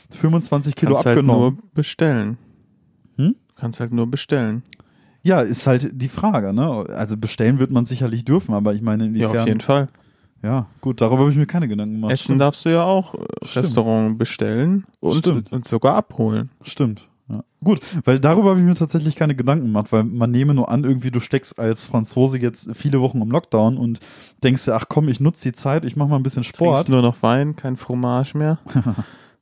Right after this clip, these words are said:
Speaker 1: Ne, und dann nimmst du fünfundzwanzig Kilo irgendwie ab und hast dann irgendwie ein Bewerbungsgespräch oder sowas in der Art,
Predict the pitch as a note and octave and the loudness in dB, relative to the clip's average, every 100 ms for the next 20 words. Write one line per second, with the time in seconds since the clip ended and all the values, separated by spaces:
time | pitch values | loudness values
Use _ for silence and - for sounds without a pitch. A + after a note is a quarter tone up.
0 | _ - - - - D#3 C#3+ A#2+ C3 C3 | _ -20 -20 -20 -18 -14 -4 0 2 2
1 | B2+ B2+ C#3+ F3 D3 - E3+ E3 D#3+ D3 | 2 4 4 2 0 2 2 2 0 -4
2 | C3+ F3 D3+ B2+ B2+ A#2+ A2 - - - | -4 0 2 2 0 -2 -2 -4 -10 -6
3 | B2 C3+ D3+ D#3 C#3+ C#3 C#3 C3+ B2+ A#2 | 0 0 2 0 0 0 -2 -2 0 0
4 | C3+ E3+ D#3 B2+ - - G2 G2 F#2+ F#2+ | 2 2 0 -4 -6 -6 -6 -4 -6 -4
5 | F#2+ - F#2+ F#2+ F#2+ | -6 -4 -6 -6 -8